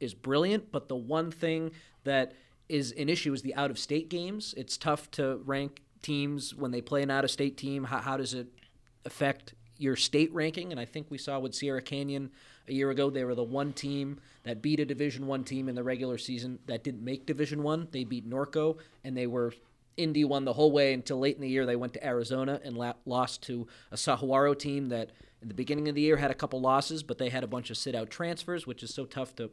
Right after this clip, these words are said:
quantify. And then, of course, Sahuaro goes on to win the Open Division Championship in Arizona. They should have been ranked very highly, but at the time, Cal Preps thought they were lower. Sierra Canyon plays them, loses.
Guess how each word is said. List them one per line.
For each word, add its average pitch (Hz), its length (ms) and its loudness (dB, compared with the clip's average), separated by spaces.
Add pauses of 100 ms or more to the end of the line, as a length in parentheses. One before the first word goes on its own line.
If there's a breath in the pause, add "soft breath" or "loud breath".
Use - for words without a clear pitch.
quantify. 156 560 4
And - 380 -8
then, 123 80 -2
of 113 120 -6
course, 131 280 -2
Sahuaro 123 540 0
goes 120 160 -2
on 127 160 -2
to 117 80 0
win 123 160 -2
the 120 100 0
Open 120 200 0
Division 113 260 -4
Championship 117 540 -6
in 113 60 -4
Arizona. 113 420 -2
They 113 80 -2
should 139 180 -4
have 120 80 -2
been 113 260 -4
ranked 123 300 -6
very 113 200 -4
highly, 123 360 0
but 123 140 -6
at 113 100 -8
the 120 60 -12
time, 143 460 -2 (300 loud breath)
Cal 131 180 0
Preps - 280 -4
thought 113 220 -4
they 107 80 -8
were 104 100 -6
lower. 190 360 6 (180 loud breath)
Sierra 123 220 2
Canyon 117 260 -4
plays 156 320 2
them, 143 240 0 (180 loud breath)
loses. 147 500 8